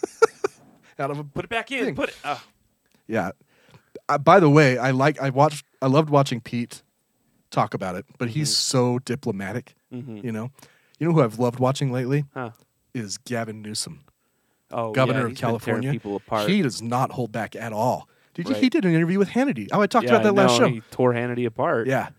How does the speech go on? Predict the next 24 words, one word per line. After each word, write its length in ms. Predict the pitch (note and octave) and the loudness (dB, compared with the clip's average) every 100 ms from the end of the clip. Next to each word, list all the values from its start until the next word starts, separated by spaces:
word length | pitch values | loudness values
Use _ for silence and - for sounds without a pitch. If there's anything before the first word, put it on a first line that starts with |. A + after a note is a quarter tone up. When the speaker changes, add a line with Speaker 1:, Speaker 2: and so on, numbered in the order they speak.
| _ _ _ _ _ | _ _ _ _ _
Speaker 1:
I 80 | B2+ | 0
really 420 | C#3+ C3 D3+ C#3 | 2 4 4 4
hope 300 | B2 B2+ - | 2 -2 -2
he 160 | C3 A#2+ | -4 -4
announces, 640 | A#2 A#2+ - B2 - - - _ - | -4 -4 -4 -4 -6 -8 -12 _ -10
like, 240 | A#2+ G#2+ - - - _ | -10 -10 -18 -20 -20 _
he'd 180 | - F3+ | -4 0
have 160 | F3 D3+ | 2 2
to 100 | D3+ | 2
primary 480 | E3+ E3 D3 C3+ B2 | 4 6 6 4 2
Joe. 300 | B2+ F#2 - _ _ _ _ _ _ _ _ | 0 -4 -10 _ _ _ _ _ _ _ _
Speaker 2:
Well, 160 | D3 E3 | -6 -4
we 100 | G#3 | -2
don't 220 | A#3+ A3+ | -2 -2
want, 320 | F#3+ F3 D#3+ - - - _ _ _ _ _ _ _ _ - | 0 0 -2 -8 -20 -20 _ _ _ _ _ _ _ _ -14
we 100 | C#3+ | -12
don't, 300 | D#3 E2 - - - - _ _ _ _ _ _ _ _ _ | -10 -12 -14 -20 -20 -20 _ _ _ _ _ _ _ _ _
you 120 | C3+ C3+ | -8 -4
wanna 200 | F3+ G#3 | -2 -2
do 160 | G#3+ | -2
that? 300 | C4 D#4+ E4 _ _ _ _ _ _ | 0 0 -2 _ _ _ _ _ _
Can 140 | - E3+ | -6 -4
you, 80 | D#3+ | -4
pr-, 140 | C#3 | -6